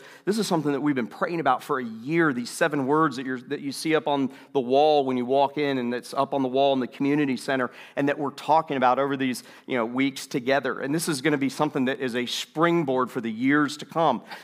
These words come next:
But we as a staff and as a leadership team, we were looking over it and, and we were trying to kind of get these words, and we just said,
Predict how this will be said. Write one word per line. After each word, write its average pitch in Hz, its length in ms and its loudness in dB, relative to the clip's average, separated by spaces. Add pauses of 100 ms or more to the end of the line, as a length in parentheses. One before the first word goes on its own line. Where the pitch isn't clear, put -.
(180)
But 175 160 2
we 196 420 4
as 147 200 0
a 143 100 -2
staff 185 600 2
and 147 80 -2
as 127 100 -2
a 131 60 -4
leadership 165 520 0
team, 151 300 2 (300)
we 175 100 4
were 165 160 6
looking 180 420 2
over 165 400 4
it 160 140 0
and, 165 160 2 (180)
and 156 220 2
we 165 80 4
were 160 100 4
trying 185 380 2
to 175 160 -4
kind 180 260 2
of 135 120 -4
get 185 120 -2
these 151 200 -4
words, 170 320 2
and 147 160 2
we 151 100 -2
just 143 180 -8
said, 147 200 -4